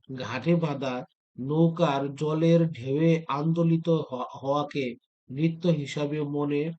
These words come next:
করছে। ভাটার টানে ছুটে চলা নৌকার মতো সেও অজানা দেশে পাড়ি জমাতে চেয়েছে। উদ্দীপকে আমরা হৃদিতার মাঝে এমন মুগ্ধতা লক্ষ্য করি,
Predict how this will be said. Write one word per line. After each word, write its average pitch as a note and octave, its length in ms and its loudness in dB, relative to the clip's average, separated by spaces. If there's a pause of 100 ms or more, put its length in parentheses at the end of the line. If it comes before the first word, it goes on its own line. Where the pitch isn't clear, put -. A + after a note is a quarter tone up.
(280)
করছে। B2 800 -6 (1400)
ভাটার G3 480 0
টানে F#3+ 460 2
ছুটে F3 340 -2
চলা F3+ 240 4
নৌকার E3 420 4
মতো E3 440 2
সেও D#3+ 360 0
অজানা D#3 440 -2
দেশে D3 520 -2 (440)
পাড়ি C#3 520 -2 (100)
জমাতে C#3 500 -4
চেয়েছে। A2 720 -8 (920)
উদ্দীপকে D#3+ 840 2
আমরা C#3 400 -2
হৃদিতার D#3 420 -2
মাঝে C3 520 -2
এমন C#3+ 360 -4
মুগ্ধতা D3+ 520 -6
লক্ষ্য C3+ 440 -2
করি, C3 340 -6